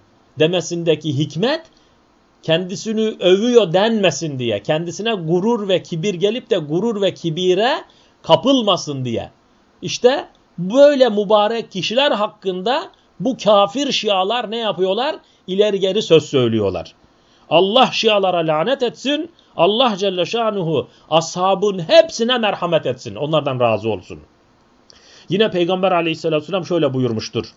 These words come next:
"Ümmetim arasında ümmetime en zahmetli, en merhametli kişi Ebu Bekir'dir." Ümmetim arasında ümmetime en merhametli kişi Ebu Bekir'dir.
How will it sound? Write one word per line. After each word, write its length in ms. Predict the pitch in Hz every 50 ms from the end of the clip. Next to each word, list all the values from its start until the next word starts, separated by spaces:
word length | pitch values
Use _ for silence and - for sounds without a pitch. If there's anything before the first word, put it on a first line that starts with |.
| _ _ _ _ _ _ _ _ -
"Ümmetim 500 | 180 185 196 202 208 196 202 262 269 254
arasında 800 | 226 214 208 190 156 - - 160 151 151 175 226 262 320 - _ _ _ _ -
ümmetime 720 | 151 156 180 185 190 196 190 190 196 202 208 214 226 220 -
en 320 | 180 233 285 294 285 269
zahmetli, 920 | 247 202 180 214 196 165 156 165 175 170 160 - - 156 151 147 123 95 92 - _ _ _ _ _ _ _ _ _ _ _ _ _ _ _ _ _ _ _ _ _ -
en 260 | - 226 262 254 233
merhametli 840 | 214 202 196 165 160 - 170 165 156 147 147 - 139 127 113 104
kişi 480 | - - 147 - - 208 262 294 330 - - _ _ _ -
Ebu 280 | 151 151 156 170 165
Bekir'dir." 640 | 156 151 131 - 160 151 139 123 123 98 - - - _ _ _ _ _ _ _ _ _ _ _
Ümmetim 500 | - 147 156 151 160 160 160 170 185 196
arasında 720 | - 160 151 147 131 - - 127 123 123 151 190 240 - - _ _ _ _ _ -
ümmetime 680 | 156 165 180 185 202 196 196 - 185 185 190 170 156 -
en 280 | 208 269 302 311 302 262 240
merhametli 760 | 214 208 190 185 160 123 170 175 170 156 151 - - 147 151
kişi 320 | 147 185 180 - 233 262 -
Ebu 260 | 190 170 170 175 165
Bekir'dir. 600 | 160 151 151 180 190 202 180 160 139 104 - -